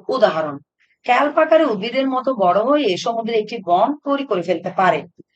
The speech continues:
এ ধরনের প্রোটিস্ট বাস্তুতন্ত্রের জন্য অপরিহার্য এবং সামুদ্রিক খাদ্য শৃঙ্খলেরও ভিত্তি। তারা সালোক সংশ্লেষণের মাধ্যমে প্রাণীদের শ্বসনের জন্য প্রয়োজনীয় অক্সিজেন তৈরি করে। কারণ আমরা জানি, যখন সালোক সংশ্লেষণ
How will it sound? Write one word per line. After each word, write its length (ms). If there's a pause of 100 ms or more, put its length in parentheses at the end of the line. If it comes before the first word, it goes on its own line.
(240)
এ 140
ধরনের 360
প্রোটিস্ট 380
বাস্তুতন্ত্রের 720
জন্য 240 (420)
অপরিহার্য 600 (220)
এবং 260
সামুদ্রিক 640
খাদ্য 280 (520)
শৃঙ্খলেরও 640 (180)
ভিত্তি। 380 (480)
তারা 180
সালোক 300
সংশ্লেষণের 640
মাধ্যমে 480 (140)
প্রাণীদের 400
শ্বসনের 460
জন্য 200 (120)
প্রয়োজনীয় 540
অক্সিজেন 460 (580)
তৈরি 280
করে। 220 (380)
কারণ 200
আমরা 240
জানি, 300
যখন 300
সালোক 280
সংশ্লেষণ 520